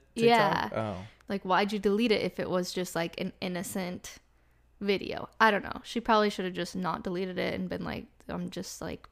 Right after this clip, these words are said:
Speaker 1: posting this video because I'm posting a video." I don't know. Anyways, and then, um, the next thing that happened was Selena made a TikTok about over laminating her eyebrows. So this one gets me because it's like,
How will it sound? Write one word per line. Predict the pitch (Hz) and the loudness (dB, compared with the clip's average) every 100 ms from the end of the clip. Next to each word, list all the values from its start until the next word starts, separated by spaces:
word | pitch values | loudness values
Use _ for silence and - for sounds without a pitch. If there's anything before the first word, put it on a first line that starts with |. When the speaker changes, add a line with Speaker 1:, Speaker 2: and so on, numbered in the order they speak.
| - | -14
Speaker 1:
posting | - - - 170 | -12 -10 -10 -10
this | 175 - | -10 -10
video | 185 - - | -10 -8 -10
because | - - 185 | -12 -12 -10
I'm | 170 - | -10 -12
posting | - - - 208 | -14 -14 -12 -12
a | |
video." | - - - - | -12 -12 -14 -8
I | 190 | -6
don't | - | -6
know. | 202 - - - - - - - _ - | -8 -14 -16 -18 -18 -18 -18 -20 _ 0
Anyways, | 240 208 190 190 - - - | 2 4 2 -2 -6 -10 6
and | 240 240 | 6 8
then, | 220 220 214 208 208 | 6 6 6 4 2
um, | 214 208 196 196 185 185 202 _ _ _ _ _ _ _ _ _ - | 4 4 4 0 -4 -6 -10 _ _ _ _ _ _ _ _ _ -10
the | 240 240 | -2 0
next | 220 262 269 - | 4 2 2 2
thing | 240 233 | 4 4
that | 214 - | 4 2
happened | 208 196 208 | 0 -2 -2
was | 202 196 | -4 -4
Selena | - 214 214 214 | -4 -4 -2 0
made | 208 202 202 - | 0 -2 -2 -4
a | 208 | -6
TikTok | - 226 190 233 202 196 | -4 -4 -4 0 0 0
about | 202 196 190 - - | -2 0 0 0 0
over | 214 208 220 | -2 2 2
laminating | 208 208 196 196 190 185 190 | 2 0 -2 -4 -4 -8 -8
her | 214 | -6
eyebrows. | 180 175 - 104 - - | -6 -6 -6 -8 -10 -16
So | - 214 | -6 0
this | 226 277 | 2 2
one | 311 269 | 0 2
gets | 220 214 | 2 0
me | 208 202 | -4 -4
because | 196 208 | -4 -6
it's | 175 - | -8 -4
like, | 180 - | -4 -2